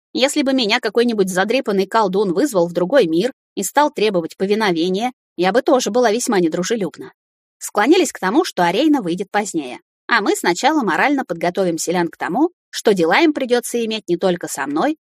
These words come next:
их новой баронессой и по совместительству феей, но и с демонами. А пока она осталась в доме, подгонять одежду для себя и Назура так,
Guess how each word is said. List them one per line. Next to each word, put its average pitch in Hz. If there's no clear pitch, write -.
их -
новой 208
баронессой 196
и 202
по -
совместительству 180
феей, 165
но 165
и -
с -
демонами. 151
А 240
пока 311
она 285
осталась 208
в 165
доме, 320
подгонять 196
одежду 180
для 165
себя 190
и 170
Назура 233
так, 339